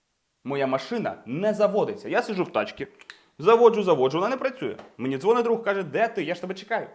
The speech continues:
А ви йому скажете: «Oh, man, my car won't start. My car won't start. Моя тачка не хоче заводитись».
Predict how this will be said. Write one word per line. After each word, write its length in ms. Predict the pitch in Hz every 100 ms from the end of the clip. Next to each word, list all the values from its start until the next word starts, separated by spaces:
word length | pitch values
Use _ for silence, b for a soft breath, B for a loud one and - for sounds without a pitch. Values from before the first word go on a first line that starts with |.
| _ _ -
А 80 | 135
ви 100 | 127
йому 140 | 143
скажете: 400 | 156 202 117 - B B B B B
«Oh, 260 | 117 - 139
man, 440 | 143 131 117 107 - _
my 320 | 123 143 -
car 220 | 170 165 120
won't 240 | 113 90
start. 380 | - - 98 95 - _ _ _ _ b b
My 340 | 123 131 123 -
car 360 | 170 165 -
won't 340 | 107 104 101 92
start. 720 | - - 101 92 - - - b _
Моя 220 | 127 120
тачка 600 | - 208 208 196 180 - -
не 120 | 117
хоче 500 | - 160 156 143 -
заводитись». 760 | 98 101 135 123 87 - -